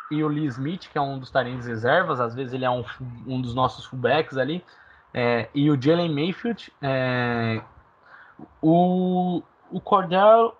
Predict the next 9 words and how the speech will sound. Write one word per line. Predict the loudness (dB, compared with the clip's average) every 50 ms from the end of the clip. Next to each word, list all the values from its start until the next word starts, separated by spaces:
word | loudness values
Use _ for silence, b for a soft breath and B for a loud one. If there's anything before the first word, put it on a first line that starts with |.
| -10
e | -8 -8 -6
o | -6 -6
Lee | -6 -6 -8 -8 -8
Smith | -8 -8 -8 -8 -10 -10 -8
não | -8 -8 -8
tiveram, | -8 -6 -2 0 2 2 2 0 0 -2 -4 -6 -8 -10 -8 -2
é, | 0 2 2 2 2
lesões | 0 -2 -4 -6 -6 -8 -6 -4
relatadas, | 0 2 2 2 2 2 2 2 2 2 0 -6 -14 -14 _ _